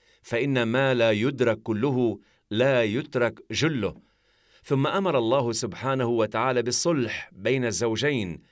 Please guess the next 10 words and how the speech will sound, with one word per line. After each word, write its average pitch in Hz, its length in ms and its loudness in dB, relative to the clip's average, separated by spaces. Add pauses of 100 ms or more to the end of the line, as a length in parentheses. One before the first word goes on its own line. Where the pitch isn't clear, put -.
(460)
لأن 113 280 -2
الصلح 117 460 -2
فيه 113 380 -2
خير 123 500 0
عظيم، 98 640 -2 (720)
فالموافقة 131 1000 0
والتنازل 117 720 0
عن 104 220 -2
بعض 127 300 -2
الحقوق 123 680 -4